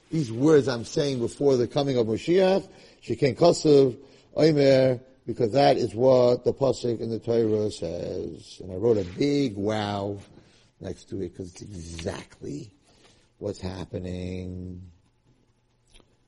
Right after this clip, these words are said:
And he goes on, what else is going to happen? Tahafech leminis, they will turn to atheism. Umashkim achatoi shelo,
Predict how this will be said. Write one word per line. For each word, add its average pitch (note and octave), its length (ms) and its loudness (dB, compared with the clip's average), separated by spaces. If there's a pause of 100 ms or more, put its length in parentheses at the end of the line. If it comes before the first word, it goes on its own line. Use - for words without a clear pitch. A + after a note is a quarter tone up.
And G2+ 120 -10
he G2+ 60 -6
goes A#2+ 300 2
on, G#2 380 -4 (680)
what C3 240 4
else F3+ 340 6
is A#2 140 -6
going A2+ 240 2
to A2 120 2
happen? F2+ 540 -4 (1200)
Tahafech F#3 720 4
leminis, D#3 880 4 (460)
they C3+ 100 4
will C#3+ 160 6
turn F#3 540 2
to G3+ 540 -2 (840)
atheism. G2 960 -2 (1700)
Umashkim E3+ 520 4
achatoi F#3 720 6
shelo, E3+ 720 4